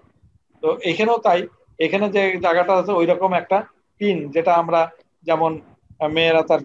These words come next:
চুলের খোপায় এরকম পিন দিয়ে রাখে না, ওই রকমই কিন্তু পিন আছে ওখানে, ওইটা টান দিয়ে, হাত দিয়ে টান দিয়ে খোলা যায়। খুললে পরে তারপরে কি করতে হবে, ওই যে ওর সামনে একটা নজেলের মতন আছে,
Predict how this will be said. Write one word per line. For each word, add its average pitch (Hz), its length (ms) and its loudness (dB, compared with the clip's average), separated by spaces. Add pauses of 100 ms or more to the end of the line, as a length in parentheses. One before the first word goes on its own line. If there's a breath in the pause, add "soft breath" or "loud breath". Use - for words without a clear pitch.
চুলের 160 300 2
খোপায় 156 400 2
এরকম 151 300 -2 (520)
পিন 175 180 -6 (100)
দিয়ে 160 180 2
রাখে 151 240 -2
না, 180 140 -4 (420)
ওই 170 100 0
রকমই 185 300 -2
কিন্তু 180 220 -6 (120)
পিন 165 200 -4
আছে 147 220 -2
ওখানে, 127 280 -6 (420)
ওইটা 151 220 0
টান 147 260 0 (100)
দিয়ে, 165 180 -2
হাত 147 260 -4 (100)
দিয়ে 156 120 -2
টান 151 220 0 (120)
দিয়ে 170 120 -4
খোলা 151 300 0
যায়। 98 200 -8 (760)
খুললে 208 260 0
পরে 214 240 2 (440)
তারপরে 180 320 2 (100)
কি 214 80 -14
করতে - 280 -4
হবে, 208 180 0 (200)
ওই 190 140 2
যে 226 140 0
ওর 185 180 2
সামনে 185 340 -2
একটা 190 240 -2
নজেলের 185 460 2
মতন 180 280 0
আছে, 117 260 -6